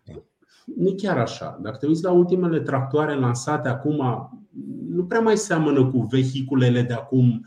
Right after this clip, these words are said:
Speaker 2: douăzeci de ani, cu manete și cu prăfuite, da? Vezi o tehnologie cu totul diferită. Vezi,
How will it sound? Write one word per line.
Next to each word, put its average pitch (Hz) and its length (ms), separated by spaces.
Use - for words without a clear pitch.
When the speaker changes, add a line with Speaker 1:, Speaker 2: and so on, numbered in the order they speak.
Speaker 2:
douăzeci 135 580
de 139 80
ani, 135 280
cu 127 80
manete 123 760
și 120 260
cu 127 400
prăfuite, 151 920
da? 147 400
Vezi 165 460
o 131 140
tehnologie 143 760
cu 165 120
totul 170 340
diferită. 110 680
Vezi, 131 360